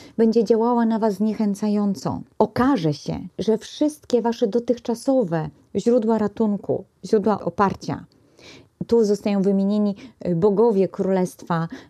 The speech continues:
y, Północnego, do których się odwoływano. Dan, czy, y, bóstwo, któremu oddawano cześć Beerszebie, nazywając, e, Jahwe,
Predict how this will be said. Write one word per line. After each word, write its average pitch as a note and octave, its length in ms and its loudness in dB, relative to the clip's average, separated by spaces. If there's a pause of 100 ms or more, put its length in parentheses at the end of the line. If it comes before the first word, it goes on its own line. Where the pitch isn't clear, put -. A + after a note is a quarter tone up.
y, F3+ 120 4
Północnego, G#3+ 640 0
do F3 100 0
których G3+ 260 0
się G3 140 -4
odwoływano. F3+ 680 0 (140)
Dan, G#3+ 460 2 (580)
czy, F#3 320 2 (1500)
y, E3+ 160 -6
bóstwo, G3 580 -2 (800)
któremu A3+ 400 2
oddawano G#3+ 540 0
cześć G#3+ 260 0
Beerszebie, G#3 680 0 (520)
nazywając, A#3 800 2
e, G3+ 440 -6
Jahwe, B3+ 680 0